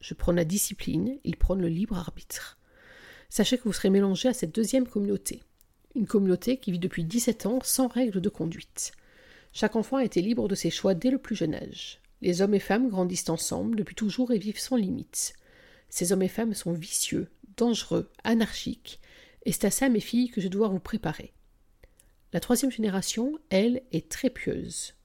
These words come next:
Elle vous ressemble sur bien des points. Cette communauté n'est pas une menace pour vous. Nous n'avons pas étudié leurs croyances, mais nous savons qu'ils ont été élevés dans la spiritualité et l'ordre. Ils sont peu nombreux et très discrets. Nous pensons même que vous ne les croiserez pas les premiers mois.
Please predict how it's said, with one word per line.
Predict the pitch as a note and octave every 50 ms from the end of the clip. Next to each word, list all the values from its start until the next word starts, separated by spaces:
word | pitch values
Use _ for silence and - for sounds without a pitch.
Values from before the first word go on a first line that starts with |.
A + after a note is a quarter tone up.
| _ _ _ _ _ _ _ - _ _ _ -
Elle | A#3+ G3 F#3
vous | F#3+ F#3
ressemble | G3 G3 - - B3+ B3+ A#3+
sur | - - F3 F3
bien | E3 E3 - A#3+ B3+
des | A3+ G3
points. | - - - F3 - - - - _ _ _ _ _ _ -
Cette | - - - - -
communauté | - F#3+ F#3+ F#3 F#3 - C4
n'est | B3+ A3
pas | A3 - A#3 A3+
une | G#3+ G#3+ G3
menace | F#3+ F#3 F3 E3+ -
pour | - - D3 D#3+
vous. | E3 D#3+ E3 F3+ A#3+ C#4 - - - - - - - _ -
Nous | - G3+
n'avons | G3+ F3+ G3+ F#3+
pas | - C4+
étudié | C4+ - - G#3+ A#3
leurs | G#3+ F#3+ - -
croyances, | - - F3+ F3+ F#3 F3+ A3 C4 D4+ - - -
mais | A3
nous | G#3 G#3
savons | F#3+ - A3+ G#3 G3 A#3+ C4+
qu'ils | C#4 - G#3+ F#3
ont | G3
été | F#3+ F#3 - G#3
élevés | G3+ F#3+ F3 A#3+
dans | B3 G#3+
la | E3+
spiritualité | - - - - C4 A#3 G#3+ - - G#3 F#3+ E3 - - A#3+ A3
et | F#3+ -
l'ordre. | - - - - - - - - - - - _ - - - - - - - - - - _ -
Ils | C4 G#3+
sont | - - - D#3+
peu | D#3 - - B3+
nombreux | B3+ A#3+ A3+ F#3 F3+ E3+ F3+ F3+ A#3 C#4+ - -
et | - F#3+
très | - - - - C4
discrets. | A3 G3 - - - - - - A3+ A#3+ - - -
Nous | - F#3
pensons | E3 G3 F#3 - - G#3+
même | C#4 D4+ D4+
que | - G#3
vous | F3 G3
ne | F#3+
les | F#3+
croiserez | - - - F3 F3 F3 F3+ A3+ A#3
pas | A#3 - D4
les | D4 C4 -
premiers | - - G3+ F#3 D#3 D3+
mois. | C#3+ - - -